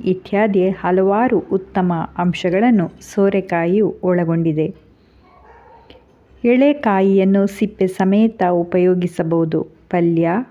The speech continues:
ಹುಳಿ, ಹಲುವ, ಪಾಯಸ, ದೋಸೆ, ಕಡುಬು ಇತ್ಯಾದಿಗಳಲ್ಲಿ ಬಳಸುವ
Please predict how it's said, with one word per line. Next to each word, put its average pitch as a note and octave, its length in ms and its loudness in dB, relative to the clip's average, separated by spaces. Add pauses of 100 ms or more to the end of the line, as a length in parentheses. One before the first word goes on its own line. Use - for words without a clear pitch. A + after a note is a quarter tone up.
(180)
ಹುಳಿ, F3+ 400 0 (280)
ಹಲುವ, E3+ 380 0 (400)
ಪಾಯಸ, E3+ 540 -4 (360)
ದೋಸೆ, E3+ 580 0 (200)
ಕಡುಬು F3 540 -2 (120)
ಇತ್ಯಾದಿಗಳಲ್ಲಿ F3 1120 -2
ಬಳಸುವ E3+ 440 -2